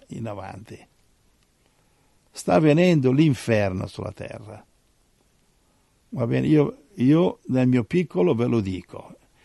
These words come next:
e credo che sia la verità di Dio. Vi do anche le scritture, ve le ho date. Corso biblico che mandiamo gratis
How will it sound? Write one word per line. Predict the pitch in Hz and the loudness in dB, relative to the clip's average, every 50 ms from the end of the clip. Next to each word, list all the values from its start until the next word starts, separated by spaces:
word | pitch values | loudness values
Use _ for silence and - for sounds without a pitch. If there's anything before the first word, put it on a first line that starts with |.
| _ _ | _ _
e | - - 120 | -6 -6 -6
credo | - - 139 135 143 143 143 117 | -6 -4 -4 -2 -2 0 -2 -2
che | - 127 110 | -4 -6 -6
sia | - - 127 | -4 -4 -4
la | 123 123 | -2 -2
verità | - 110 107 104 107 - - 107 | -4 -4 -6 -6 -8 -8 -10 -10
di | 104 101 98 | -10 -10 -12
Dio. | 92 - - - - - - - - _ _ _ _ _ _ _ _ _ _ _ _ - | -12 -14 -16 -18 -18 -20 -20 -20 -20 _ _ _ _ _ _ _ _ _ _ _ _ -2
Vi | - 110 104 | 0 0 2
do | 107 120 | 2 0
anche | 127 127 - - | -2 -2 -4 -6
le | 123 117 | -6 -6
scritture, | 101 - - 120 117 - - 127 123 123 117 107 107 - 104 | -6 -8 -8 -8 -8 -8 -8 -8 -8 -8 -8 -12 -14 -16 -12
ve | 98 98 98 | -8 -8 -6
le | 110 110 | -6 -6
ho | |
date. | 104 107 107 110 123 - - 120 - - _ _ _ _ _ _ _ _ _ _ | -8 -8 -8 -10 -12 -14 -16 -20 -20 -20 _ _ _ _ _ _ _ _ _ _
Corso | - - 143 123 - - 123 107 | -8 -6 -6 -6 -6 -6 -6 -4
biblico | 113 123 127 135 135 131 | -2 -2 -2 -2 -4 -6
che | 110 110 - - | -6 -6 -6 -6
mandiamo | 107 107 113 117 113 110 110 110 | -6 -6 -6 -6 -6 -6 -8 -8
gratis | 107 113 117 117 117 120 - 160 156 151 - - | -8 -8 -8 -8 -10 -10 -10 -10 -12 -12 -14 -18